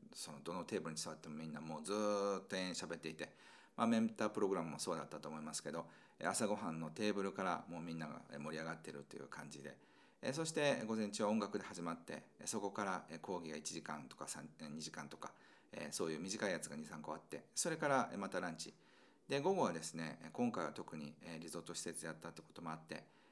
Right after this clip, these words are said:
えー、もう延々とプールサイドとか、まあ、いろんなところで、えー、三三五五みんなが集まってダベリングするという、そんな感じでした。まあ、こういう会議っていうのはなかなかこう入りにくいというか、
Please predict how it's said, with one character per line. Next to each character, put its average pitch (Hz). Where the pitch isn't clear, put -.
え 82
ー、 -
も 82
う 113
延 113
々 101
と 92
プ 101
ー 92
ル 90
サ 85
イ -
ド 78
と 76
か、 -
ま 76
あ、 -
い 82
ろ 85
ん 82
な 80
と 78
こ 82
ろ 85
で、 80
え 87
ー、 82
三 78
三 82
五 78
五 78
み 80
ん 78
な 78
が 78
集 92
ま 85
っ 80
て 78
ダ 80
ベ 78
リ 78
ン 78
グ 76
す -
る 78
と 76
い 69
う、 62
そ -
ん 82
な 80
感 76
じ 69
で -
し -
た。 -
ま 147
あ、 -
こ 170
う -
い 170
う -
会 190
議 165
っ -
て -
い 113
う -
の -
は 98
な 117
か 135
な 123
か 123
こ 113
う -
入 107
り 104
に 107
く 107
い 87
と 78
い 76
う -
か、 78